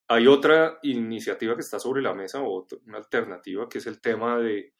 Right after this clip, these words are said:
controlar el crecimiento poblacional a través de, eh, esterilizaciones, que eso puede tomar dos formas. Una es la, la castración quirúrgica, que ya corporaciones regionales como Cornare lo han hecho y lo han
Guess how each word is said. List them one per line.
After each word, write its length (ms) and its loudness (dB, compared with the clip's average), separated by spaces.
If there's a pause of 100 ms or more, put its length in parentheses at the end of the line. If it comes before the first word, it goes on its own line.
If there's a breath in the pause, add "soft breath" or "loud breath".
(400)
controlar 540 0
el 100 -4
crecimiento 460 -8
poblacional 560 -4
a 100 -6
través 420 -4
de, 460 -6 (220)
eh, 220 -8
esterilizaciones, 1040 -10
que 120 -12
eso 140 -14
puede 160 0
tomar 340 -6
dos 200 -6
formas. 380 2
Una 160 -8
es 80 -8
la, 280 -4 (420 loud breath)
la 200 -8
castración 540 -12
quirúrgica, 680 0 (800 soft breath)
que 360 0
ya 440 -2 (300)
corporaciones 600 -2
regionales 460 -4
como 200 -10
Cornare 480 -6
lo 260 -4
han 220 -12 (200)
hecho 400 -2
y 40 -6
lo 120 -8
han 180 -18